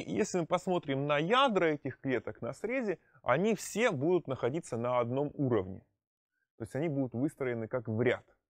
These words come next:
В случае с многорядным эпителием, это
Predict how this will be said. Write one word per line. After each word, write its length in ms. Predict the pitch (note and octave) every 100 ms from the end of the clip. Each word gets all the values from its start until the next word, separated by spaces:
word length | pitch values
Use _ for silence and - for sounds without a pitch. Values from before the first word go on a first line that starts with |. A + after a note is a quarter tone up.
| _ _ _ _ _ _ _ _ _ _ _ _
В 80 | _
случае 360 | G#3 A#3+ - E3
с 140 | -
многорядным 880 | B2+ C#3+ F#3 D#3 D#3 D#3 B2 A#2 B2
эпителием, 640 | - - D4 D4 G#3+ - _ -
это 280 | E3 D#3